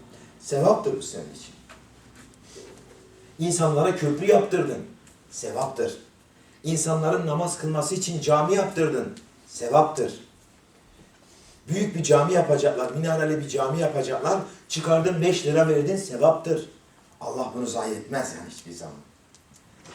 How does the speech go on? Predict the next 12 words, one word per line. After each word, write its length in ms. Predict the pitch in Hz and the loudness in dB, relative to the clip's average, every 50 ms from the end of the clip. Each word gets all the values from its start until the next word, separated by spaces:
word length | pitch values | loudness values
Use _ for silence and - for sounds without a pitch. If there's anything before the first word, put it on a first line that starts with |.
| - - - - - - - | -18 -18 -18 -18 -18 -14 -10
Allahu 420 | - 127 123 131 143 139 139 - - | -8 -4 2 4 4 4 4 2 -4
Ekber, 220 | - - - 143 | -4 -2 0 0
Allahu 400 | 139 135 127 131 139 143 139 139 | 0 0 0 2 2 2 2 2
Ekber. 340 | 131 123 - 156 160 160 - - - - - - - - - - _ - | -2 -4 0 2 2 2 0 -2 -10 -16 -20 -20 -20 -20 -20 -20 _ -8
Eşhedü 340 | - 135 - - 143 139 143 | -8 -6 -6 -4 -4 -4 -2
en 200 | - 131 127 123 | -2 -4 -4 0
la 160 | 131 135 139 | 2 2 2
ilahe 340 | 139 139 139 139 127 - - | 4 2 2 0 0 -2 -4
illallah 480 | - 131 131 131 131 143 - 131 - - | -6 -4 -2 -2 2 2 2 0 0 -2
denildiği 440 | 135 135 131 131 120 - 160 160 | -6 -4 -4 -6 -4 -2 0 0
müddetçe 500 | 151 135 - - 151 139 131 - - - - | 0 -2 -2 0 0 0 0 0 -2 -2 -4
orada, 420 | 110 113 107 - 117 120 - - | -6 -6 -4 0 0 0 0 -2